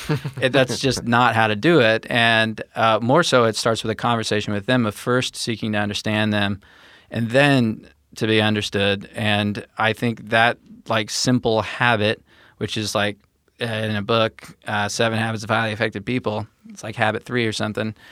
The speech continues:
Speaker 2: Uh, seek first to understand and then to be understood. That simple idea is really powerful, um, in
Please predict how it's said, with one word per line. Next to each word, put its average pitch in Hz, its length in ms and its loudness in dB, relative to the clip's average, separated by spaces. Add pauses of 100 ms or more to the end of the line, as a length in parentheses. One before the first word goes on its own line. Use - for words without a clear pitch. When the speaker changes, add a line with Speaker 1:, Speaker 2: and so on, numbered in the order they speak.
(280)
Speaker 2:
Uh, 117 200 2
seek 143 260 0
first 147 300 2
to 156 40 4
understand 131 380 2
and 117 80 0
then 123 140 2
to 117 80 -4
be 113 100 0
understood. 107 540 0
That 127 200 6
simple 123 280 0
idea 113 400 4
is 107 120 -4
really 113 340 2
powerful, 101 540 -2 (220)
um, 104 300 -2 (360)
in 107 540 -2